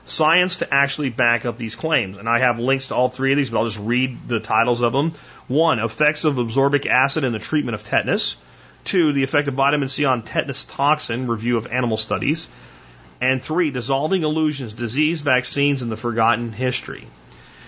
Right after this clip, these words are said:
Short summary of these scientific findings. One, patients with tetanus were split in two groups. Both groups received conventional treatment, but one gr-, group was also given vitamin C. The,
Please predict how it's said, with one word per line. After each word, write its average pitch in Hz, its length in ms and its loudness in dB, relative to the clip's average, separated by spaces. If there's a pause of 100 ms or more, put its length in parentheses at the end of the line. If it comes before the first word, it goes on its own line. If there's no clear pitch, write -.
(100)
Short 208 320 0
summary 185 400 2
of 147 80 -2
these 135 140 0
scientific 135 760 0 (180)
findings. 131 680 -2 (280)
One, 143 320 2
patients 180 420 0
with 147 180 0
tetanus 151 400 0
were 131 80 -2
split 151 300 0
in 127 100 -2
two 156 200 0
groups. 143 320 2
Both 143 260 0
groups 151 220 0
received 143 320 -4
conventional 135 560 0
treatment, 123 460 0 (360)
but 123 120 2
one 160 260 2
gr-, 156 200 4
group 139 320 2
was 120 140 -2
also 135 320 2
given 123 300 0
vitamin 113 420 0
C. 139 500 0 (540)
The, 131 200 2